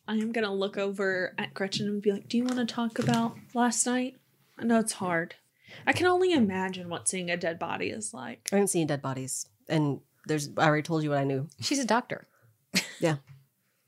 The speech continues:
Speaker 2: But also, I didn't see any dead bodies. Like, I saw all the cops swarming everywhere
Speaker 3: That's
Speaker 2: the
Speaker 3: so
Speaker 2: following
Speaker 3: crazy.
Speaker 2: day. That's what I mean. Like, everything was
Speaker 3: God, she's powerful.
Speaker 2: normal, except for a crazy person at the front desk.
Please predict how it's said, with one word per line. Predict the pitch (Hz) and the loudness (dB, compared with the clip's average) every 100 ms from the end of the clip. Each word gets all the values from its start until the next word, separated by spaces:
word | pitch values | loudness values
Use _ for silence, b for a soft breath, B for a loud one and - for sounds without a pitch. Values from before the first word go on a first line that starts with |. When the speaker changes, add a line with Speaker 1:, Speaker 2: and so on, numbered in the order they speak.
| _ B | _ B
Speaker 2:
But | 208 | -2
also, | - 262 247 | 0 4 4
I | |
didn't | 220 | 4
see | 214 | 4
any | 202 | 4
dead | 180 175 | 4 4
bodies. | 170 135 | 4 2
Like, | 170 | 0
I | 180 | 2
saw | 202 170 170 | 6 6 6
all | - 170 | 4 2
the | 160 | 2
cops | 196 180 - | 2 2 2
swarming | - 160 180 156 147 - | 0 4 4 4 2 -2
everywhere | 151 147 143 139 147 | -4 -2 -2 -4 -4
Speaker 3:
That's | 277 | 0
Speaker 2:
the | - | 4
Speaker 3:
so | 320 | 4
Speaker 2:
following | 165 165 | 4 4
Speaker 3:
crazy. | 170 147 | 2 0
Speaker 2:
day. | B | B
That's | - 208 | 2 2
what | 220 | 6
I | 180 | 4
mean. | 202 151 | 6 4
Like, | 156 151 | 2 -2
everything | 160 190 196 | -2 2 4
was | 175 156 147 - _ - | 4 4 2 -2 _ -12
Speaker 3:
God, | 226 220 | -6 -4
she's | 202 | 0
powerful. | 190 202 | 2 4
Speaker 2:
normal, | 226 311 208 147 214 285 _ _ _ _ _ _ - | 6 6 6 4 2 -2 _ _ _ _ _ _ 0
except | 185 - 196 190 | 2 4 0 0
for | 196 185 175 | -2 0 0
a | 202 190 | -2 -4
crazy | - 240 269 233 | -2 0 2 0
person | 214 160 147 139 120 151 - _ _ _ _ | 0 -2 0 0 -2 -4 -8 _ _ _ _
at | 175 170 | 0 0
the | 170 | 0
front | - 143 | -2 0
desk. | 160 165 - - - | 2 2 0 -6 -10